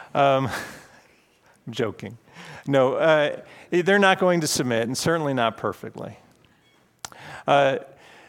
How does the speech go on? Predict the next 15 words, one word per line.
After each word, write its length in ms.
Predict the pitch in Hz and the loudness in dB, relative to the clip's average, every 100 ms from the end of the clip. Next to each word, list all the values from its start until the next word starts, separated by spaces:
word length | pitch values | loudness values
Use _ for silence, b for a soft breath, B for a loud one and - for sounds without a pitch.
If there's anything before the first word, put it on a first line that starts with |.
| B _ | B _
that's 160 | 190 - | -2 -2
part 280 | - 220 | -2 -2
of 120 | 233 190 | -2 -6
this 120 | - | -8
picture. 580 | - 214 - 110 101 - _ B B _ | -6 -8 -6 -8 -10 -18 _ B B _
This 160 | 160 | -6
picture 520 | - - 196 - 214 208 | -4 -4 -4 -2 -2 -2
is 460 | - 151 143 - - _ _ _ _ _ | -2 -2 -2 -4 -10 _ _ _ _ _
about 500 | 131 139 147 190 180 | -4 0 0 -2 -2
that. 440 | 175 208 107 123 - B B B - | -4 -4 -8 -14 -20 B B B -8
Uh, 180 | - - - - | -8 -8 -14 -8
when 420 | 151 196 269 247 | -2 2 2 0
in 180 | - 170 | -2 -2
the 100 | 156 | 0
history 600 | 151 233 - 233 233 | -2 -2 -4 -4 -4